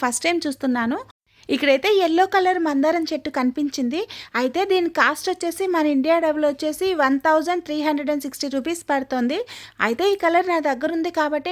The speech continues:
నేను అది కొనలేదు. మనం ఎక్కడైనా రోడ్లో వెళ్తున్నప్పుడు ఎక్కడైనా పిచ్చి చెట్లకు కనిపించే పూలు చూస్తేనే మనకు ఎంతో అందంగా ఉన్నట్టు అనిపిస్తుంది. అలాంటిది ఇన్ని రకాల పువ్వులు, పూల చెట్లు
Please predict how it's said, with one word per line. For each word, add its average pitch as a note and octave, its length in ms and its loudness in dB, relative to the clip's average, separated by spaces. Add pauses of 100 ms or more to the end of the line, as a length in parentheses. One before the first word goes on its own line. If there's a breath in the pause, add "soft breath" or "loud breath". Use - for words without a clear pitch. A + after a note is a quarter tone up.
నేను D4+ 160 0
అది C4+ 180 -8
కొనలేదు. C4 480 0 (720 soft breath)
మనం D#4 220 6
ఎక్కడైనా F4 400 0
రోడ్లో E4+ 340 4
వెళ్తున్నప్పుడు D#4+ 540 0 (140)
ఎక్కడైనా E4 340 0 (120)
పిచ్చి D4 240 -4
చెట్లకు F4+ 420 -2
కనిపించే D#4+ 460 0 (120)
పూలు D#4 280 0
చూస్తేనే D#4 480 0
మనకు C4+ 200 -2 (160)
ఎంతో B3+ 260 2 (100)
అందంగా C#4+ 400 2
ఉన్నట్టు C4 260 -2
అనిపిస్తుంది. A#3 540 -6 (520 loud breath)
అలాంటిది D4+ 500 2 (380 loud breath)
ఇన్ని F#4+ 260 4 (140)
రకాల F4 380 0 (100)
పువ్వులు, D#4 340 -2 (120)
పూల D4+ 240 -2
చెట్లు D4+ 240 -4